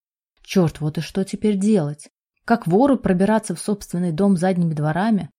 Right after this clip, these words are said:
Задал вопрос император сам себе, спешно отходя в тень дворцовой стены, пока его не заметили.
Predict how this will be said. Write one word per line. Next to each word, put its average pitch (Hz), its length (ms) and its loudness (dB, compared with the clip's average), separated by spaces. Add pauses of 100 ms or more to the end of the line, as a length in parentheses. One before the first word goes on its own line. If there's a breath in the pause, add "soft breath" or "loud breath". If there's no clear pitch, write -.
(300)
Задал 269 280 6
вопрос 240 420 2
император 214 460 2
сам 185 280 -2
себе, 190 560 -2
спешно 277 400 0
отходя 202 360 0
в 202 100 -10
тень 226 240 4
дворцовой 190 480 -2
стены, 165 480 -4 (360)
пока 220 200 2
его 220 160 6
не 208 140 6
заметили. 151 720 -2